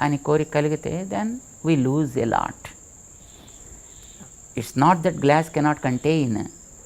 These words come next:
but we lose a lot. Means a glass contains one liter, so one liter will be there in the glass.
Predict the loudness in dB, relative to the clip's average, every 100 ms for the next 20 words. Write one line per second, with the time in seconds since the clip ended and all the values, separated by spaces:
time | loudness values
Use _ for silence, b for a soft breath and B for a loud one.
0 | -8 -6 -4 -2 -2 -2 0 -2 -4 -6
1 | -6 -6 -8 -14 -20 -20 -20 -20 B B
2 | B -8 -4 -4 0 2 2 2 -2 0
3 | 2 2 2 2 2 2 0 -4 -6 -12
4 | -20 -8 -2 0 2 0 0 -2 0 -4
5 | 0 2 2 2 0 -4 -2 -4 -4